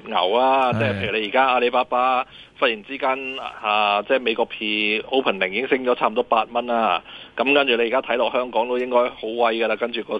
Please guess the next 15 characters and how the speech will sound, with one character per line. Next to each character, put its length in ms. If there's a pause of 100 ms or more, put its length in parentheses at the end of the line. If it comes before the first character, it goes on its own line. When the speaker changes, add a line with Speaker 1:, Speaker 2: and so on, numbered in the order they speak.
(140)
Speaker 1:
即 60
係 80
一 40
陣 160
間 180
期 120
指 180
開 180
應 80
該 100
都 100
幾 180
好 200
啦。 260 (360)
噉 80